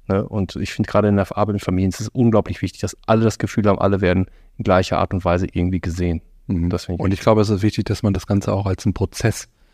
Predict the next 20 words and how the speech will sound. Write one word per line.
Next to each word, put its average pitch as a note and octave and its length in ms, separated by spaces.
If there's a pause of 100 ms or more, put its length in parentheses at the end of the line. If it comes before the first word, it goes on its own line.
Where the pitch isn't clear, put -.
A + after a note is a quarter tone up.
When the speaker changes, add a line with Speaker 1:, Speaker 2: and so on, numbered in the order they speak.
(300)
Speaker 2:
sieht F2+ 380
und F#2 100
nicht F#2 300
sozusagen F#2+ 480
sagt, F#2+ 140
okay, F#2 220
wir F2+ 100
haben F#2+ 100
jetzt F#2+ 240
mal F2+ 180
eine F2+ 100
Familienaufstellung G#2 680
gemacht G#2+ 340
oder F2+ 140
haben F#2+ 100
das F#2 140
für - 100
uns G2 260
mal F#2 280
visualisiert F#2+ 720